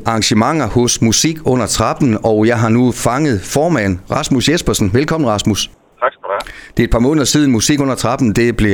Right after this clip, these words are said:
Speaker 1: afsluttet i tyve treogtyve-udgaven, og nu venter altså en række koncerter hen over efteråret. Rasmus, øh, Alex Nyborg Madsen, Aura og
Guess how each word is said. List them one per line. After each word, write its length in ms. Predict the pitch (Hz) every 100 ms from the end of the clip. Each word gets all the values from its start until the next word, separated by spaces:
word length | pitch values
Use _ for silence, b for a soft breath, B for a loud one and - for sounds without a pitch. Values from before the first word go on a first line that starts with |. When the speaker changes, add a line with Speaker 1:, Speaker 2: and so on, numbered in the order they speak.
| 101
Speaker 1:
afsluttet 460 | 107 151 123 107
i 80 | 104
tyve 240 | 95 117 107
treogtyve-udgaven, 920 | 160 160 - 135 123 127 113 107 107
og 100 | 110
nu 100 | 139
venter 280 | 139 156
altså 300 | 110 98 - 101 98 98
en 200 | - 107
række 260 | 92 101 107
koncerter 520 | - 110 123 147 135 - B B
hen 160 | 143 139
over 440 | 127 127 98 92 90
efteråret. 580 | 135 156 - 98 98 95 90 B B B
Rasmus, 380 | 131 135 143 -
øh, 320 | 131 120 143
Alex 240 | 190 175 180
Nyborg 300 | 180 170 156
Madsen, 360 | 165 214 123 -
Aura 420 | 117 156 196 131 104 -
og 80 | 123